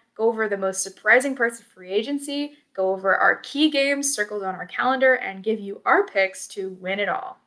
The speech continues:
But now, let's head over and talk about Southside and Sydney. So next, we're moving on to the Southside Flyers. The Southside Flyers made quite the splash when they brought back Lauren Jackson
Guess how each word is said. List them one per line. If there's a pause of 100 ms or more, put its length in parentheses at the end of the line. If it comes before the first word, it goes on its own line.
(1040)
But
now,
let's
head
over
and
talk
about
Southside
and
Sydney. (1000)
So
next,
we're
moving
on
to
the
Southside
Flyers. (240)
The
Southside
Flyers
made
quite
the
splash
when
they
brought
back
Lauren
Jackson